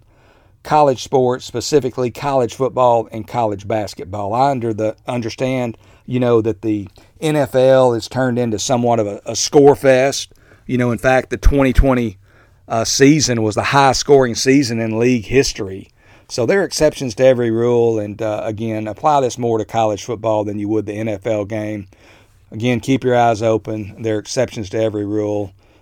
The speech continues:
Uh, do your due diligence, do your work. Now let's get back to the all-you-can-eat sports betting buffet.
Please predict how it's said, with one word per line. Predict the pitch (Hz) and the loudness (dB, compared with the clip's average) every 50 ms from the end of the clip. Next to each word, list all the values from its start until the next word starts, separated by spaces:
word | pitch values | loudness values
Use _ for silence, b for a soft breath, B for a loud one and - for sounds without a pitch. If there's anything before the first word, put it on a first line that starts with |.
| b _ | b _
Uh, | 101 113 107 | -8 -6 -6
do | 104 107 123 | -2 0 0
your | 127 123 117 113 | 0 0 0 0
due | 104 113 113 107 | 0 0 0 0
diligence, | 107 110 113 110 107 98 104 104 - - | 0 0 -2 -2 -2 -6 -8 -12 -14 -8
do | - 110 | -6 -6
your | 104 101 95 92 | -4 -4 -6 -6
work. | 95 98 95 90 90 - _ - - _ b b b b b b b - | -8 -8 -10 -10 -12 -18 _ -20 -20 _ b b b b b b b -8
Now | 147 131 240 294 294 285 | -2 -2 0 0 0 0
let's | 247 165 139 - | 0 0 -2 -2
get | 147 131 113 98 | -4 -4 -4 -4
back | 120 120 117 117 120 - | -4 -4 -4 -4 -8 -8
to | - 120 | -8 -4
the | 110 113 110 | -4 -2 -2
all-you-can-eat | - 117 120 120 120 117 120 117 107 - - 110 107 107 107 104 - - - - - | 0 2 2 2 2 2 0 -2 -2 -4 -4 -4 -2 0 -2 -2 -2 -6 -14 -20 -18
sports | - - - - - 120 107 101 - - | -16 -16 -8 -4 -2 -2 -2 -4 -6 -8
betting | 107 113 113 110 104 104 98 87 | -6 -4 -4 -2 -4 -4 -6 -6
buffet. | 101 110 104 95 - 117 110 107 101 101 - - - | -4 -4 -4 -4 -4 -4 -4 -4 -4 -8 -10 -14 -18